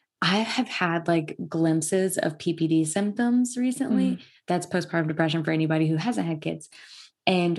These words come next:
Speaker 1: one day I was like, "I need to just lay down in a dark room. I just need to do that." I'm weak that day. So my weak area was taking care of Goldie for that specific lunch hour.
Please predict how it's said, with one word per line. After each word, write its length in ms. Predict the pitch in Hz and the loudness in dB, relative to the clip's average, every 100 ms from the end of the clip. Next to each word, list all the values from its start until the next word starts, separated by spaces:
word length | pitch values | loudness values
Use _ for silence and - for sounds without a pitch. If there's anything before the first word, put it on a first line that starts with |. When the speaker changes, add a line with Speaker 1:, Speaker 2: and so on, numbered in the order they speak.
| - | -2
Speaker 1:
one 360 | 170 175 220 | 0 2 2
day 340 | 196 170 160 - | 2 2 0 0
I 120 | 170 | 0
was 180 | 165 160 | 0 0
like, 240 | 160 156 - | -2 -4 -2
"I 120 | 160 | 0
need 220 | 160 156 | 2 0
to 80 | 165 | -2
just 240 | 175 160 | -4 -2
lay 160 | 160 160 | 0 0
down 400 | 156 - 175 165 - | -2 -4 -6 -8 -4
in 100 | 170 | -2
a 60 | 165 | 0
dark 340 | 160 165 160 | 0 0 0
room. 380 | 160 160 156 151 _ _ _ _ _ - | 0 0 -2 -6 _ _ _ _ _ -4
I 60 | 160 | -2
just 220 | 156 160 | -2 0
need 140 | 160 | -2
to 80 | 156 | 0
do 160 | 151 - | -4 -4
that." 280 | - - - - - - _ _ | -4 -6 -12 -20 -20 -20 _ _
I'm 300 | 180 190 180 | 2 4 4
weak 240 | 160 156 - | 2 0 -2
that 220 | - - | -6 -4
day. 220 | - - | -4 -4
So 440 | 151 - 170 160 156 - _ _ _ _ _ _ | -4 0 2 0 -4 -12 _ _ _ _ _ _
my 300 | 196 180 175 | 0 4 4
weak 320 | 180 170 165 - | 4 2 2 0
area 300 | 165 160 160 | 0 2 2
was 180 | 160 156 | 0 -2
taking 280 | 170 160 165 | -2 -2 0
care 140 | 160 | 0
of 120 | 156 | 0
Goldie 380 | 151 160 156 156 | 0 2 2 0
for 180 | 156 165 | 0 -2
that 260 | 156 160 - | 0 -2 -4
specific 680 | - 165 - 156 160 156 156 | -4 -2 0 0 0 0 0
lunch 500 | 156 151 147 - - | 0 0 0 -4 -6
hour. 460 | - 147 156 - - | -4 -2 -2 -6 -10